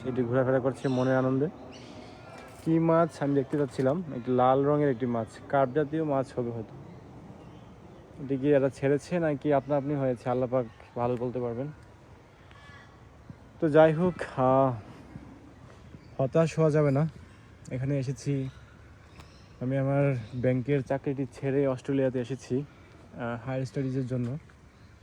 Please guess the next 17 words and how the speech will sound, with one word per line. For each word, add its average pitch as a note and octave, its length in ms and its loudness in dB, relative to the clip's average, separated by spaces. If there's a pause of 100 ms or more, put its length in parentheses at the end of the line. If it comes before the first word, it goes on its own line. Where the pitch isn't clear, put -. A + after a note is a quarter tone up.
(420)
যদিও D#3+ 320 0
আসলে F3 280 0
হায়ার D#3 260 -2
স্টাডিজের D#3+ 560 -2
জন্য D#3+ 240 0
এসেছি D3+ 420 -4
বলতে C#3 600 -2
কথাটি C#3 280 -4
ভুল B2 220 -2
শোনায়, C3 340 -2 (140)
এসেছি C3+ 320 -4
আসলে, B2+ 360 2
আহ, - 1600 -12
make C3 100 -2
a B2 40 -8
better B2+ 220 -2
life B2+ 380 0